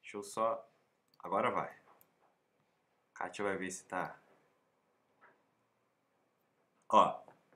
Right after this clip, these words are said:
Vou mostrar qual que foi a minha, é... Aqui, ó. Eu tô aparecendo quando eu coloco a Cibi aqui? Não, né? Só, acho que só a minha,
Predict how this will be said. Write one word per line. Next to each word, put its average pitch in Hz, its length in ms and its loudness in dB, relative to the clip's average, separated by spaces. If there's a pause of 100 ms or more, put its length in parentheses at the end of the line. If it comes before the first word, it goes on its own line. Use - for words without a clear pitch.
(1160)
Vou 120 140 0
mostrar 160 540 4
qual 160 260 6
que - 80 0
foi 117 460 2
a 104 100 -2
minha, 98 680 -6 (1800)
é... 78 580 -8 (500)
Aqui, - 200 -10
ó. 73 80 -6 (840)
Eu 180 120 0
tô 208 80 10
aparecendo 139 680 4
quando 107 220 0
eu 98 140 2
coloco 98 340 4
a - 20 -12
Cibi 90 300 -6
aqui? 151 180 -6
Não, 120 220 0
né? 139 120 -4 (2750)
Só, 113 380 2
acho 117 200 -6
que 117 60 -16
só 120 240 0
a 127 40 0
minha, 120 540 -4